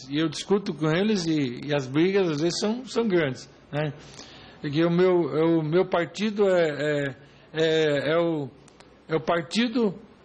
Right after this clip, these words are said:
Conservador Liberal Democrático, né? Conserva-, conservador, é, na sociedade e na família,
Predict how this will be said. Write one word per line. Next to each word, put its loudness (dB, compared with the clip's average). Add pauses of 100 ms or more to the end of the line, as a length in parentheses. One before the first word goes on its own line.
(160)
Conservador 2 (340)
Liberal 2
Democrático, -4 (540)
né? -2 (500)
Conserva-, 0
conservador, 0 (520)
é, 2 (300)
na -2
sociedade 0
e -6
na -4
família, -2